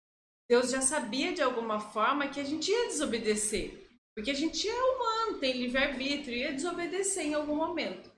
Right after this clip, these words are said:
A gen-, ele já sabia também que a gente ia usar a liberdade, o livre-arbítrio de forma errada. A, ele sabia também que em algum momento a gente ia desejar ser Deus.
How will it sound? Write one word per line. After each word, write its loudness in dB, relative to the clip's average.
A 2
gen-, 2
ele 0
já 0
sabia 0
também 0
que -4
a -2
gente -2
ia 0
usar 2
a 0
liberdade, 0
o 0
livre-arbítrio -2
de -12
forma 2
errada. -2
A, 6
ele 4
sabia -2
também 0
que -4
em 4
algum 2
momento 0
a 0
gente -2
ia -2
desejar 0
ser -2
Deus. -2